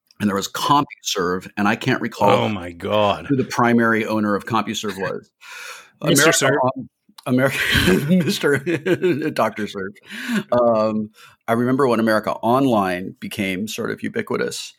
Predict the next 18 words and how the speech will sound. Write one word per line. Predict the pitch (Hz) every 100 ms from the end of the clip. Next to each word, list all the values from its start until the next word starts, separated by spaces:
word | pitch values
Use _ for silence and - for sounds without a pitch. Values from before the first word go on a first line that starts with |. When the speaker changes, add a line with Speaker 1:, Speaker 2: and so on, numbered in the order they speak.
| _ _ -
Speaker 1:
that | 117
it | 110
really | 165 214 156
did, | 110 110 123 95
like, | 95 92 - -
literally | 107 104 101 95
bring | 80 - 90
America | 82 85 87 82
online, | 82 82 90 90 - - 120 _ _ _ -
Speaker 3:
Yeah. | 104 95 92 92
Speaker 1:
and | 95 -
for, | - 110
for | - 127
better | 101 101 101
and | - 98 101
for | - 107
worse. | 85 78 - - - _ _ _ _ -
Um, | 90 85 82 80 82